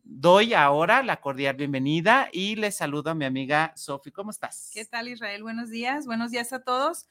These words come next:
Speaker 2: Muchas gracias por estar aquí. Eh, estamos muy felices el día de hoy, eh, con este tema que hemos visto que llamó mucho la atención, la parte de la imagen.
Speaker 1: Ujú.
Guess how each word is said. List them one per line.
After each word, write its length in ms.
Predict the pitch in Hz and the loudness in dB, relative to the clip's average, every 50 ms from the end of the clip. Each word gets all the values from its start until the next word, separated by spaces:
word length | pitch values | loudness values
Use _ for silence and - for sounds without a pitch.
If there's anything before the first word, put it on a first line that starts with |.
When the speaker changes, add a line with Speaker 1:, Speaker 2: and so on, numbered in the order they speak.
| _ _ _ _ _ _ _ | _ _ _ _ _ _ _
Speaker 2:
Muchas 280 | 226 233 233 254 269 262 | -8 -8 -6 -6 -6 -4
gracias 380 | 269 247 240 240 277 269 - | 0 0 0 -2 -2 -8 -10
por 120 | - 233 208 | -8 -8 -8
estar 300 | 202 202 - - 214 220 | -6 -6 -2 0 2 2
aquí. 460 | 226 226 - - 262 277 311 - - _ _ _ _ _ _ _ _ - | 2 0 -2 -4 -2 -2 -2 -2 -4 _ _ _ _ _ _ _ _ -8
Eh, 220 | 214 226 233 233 | -4 -2 0 0
estamos 340 | 240 233 - 262 277 302 320 | 0 0 0 2 2 2 0
muy 140 | 320 330 302 | 0 -2 -4
felices 680 | 302 - 311 311 302 294 294 294 294 311 330 330 320 | -4 -2 -2 -2 0 0 0 0 0 0 -2 -2 -4
el 120 | 294 240 220 | -4 -4 -4
día 200 | 226 226 240 254 | -2 -2 0 0
de 120 | 269 247 | 0 0
hoy, 360 | 226 226 233 247 311 339 - - | 0 0 0 0 -2 -4 -6 -8
eh, 260 | 202 220 214 214 214 | -6 -6 -4 -6 -4
con 160 | - 226 220 | -4 -2 0
este 260 | 233 240 - - 294 | 0 0 -2 -4 -4
tema 360 | 302 - 294 277 277 302 349 453 440 - _ _ _ _ _ _ _ _ _ _ | -2 2 4 4 6 6 4 4 2 -4 _ _ _ _ _ _ _ _ _ _
que 420 | _ - 247 240 233 233 233 233 - | _ -4 -2 0 0 0 0 0 0
hemos 220 | 240 262 302 311 | 0 0 0 0
visto 240 | 302 302 302 - 359 | -2 -2 -2 -4 -4
que 80 | 320 277 | -2 0
llamó 260 | 226 214 214 226 233 | 0 2 2 0 0
mucho 320 | 240 254 269 262 - 302 | 0 0 -2 -4 -4 -4
la 80 | 294 269 | -4 -4
atención, 580 | 247 - 208 196 196 190 - 254 240 269 339 427 453 _ - _ _ _ _ _ _ _ _ _ _ _ _ _ _ _ _ _ | -4 -4 -4 -4 -4 -4 -2 0 0 0 0 0 -2 _ -20 _ _ _ _ _ _ _ _ _ _ _ _ _ _ _ _ _
la 200 | - 220 226 220 | -2 -2 0 2
parte 240 | 226 226 233 247 277 | 0 0 -2 0 -2
de 100 | 269 247 | 0 0
la 100 | 214 196 | 0 -2
imagen. 500 | 190 196 202 202 214 208 - 196 175 170 | -2 -2 -2 -2 -4 -4 -6 -8 -8 -6
Speaker 1:
Ujú. 600 | 160 139 139 123 104 110 117 120 123 139 156 170 | -4 -2 -2 -2 -2 -4 -4 -2 -2 -2 -4 -6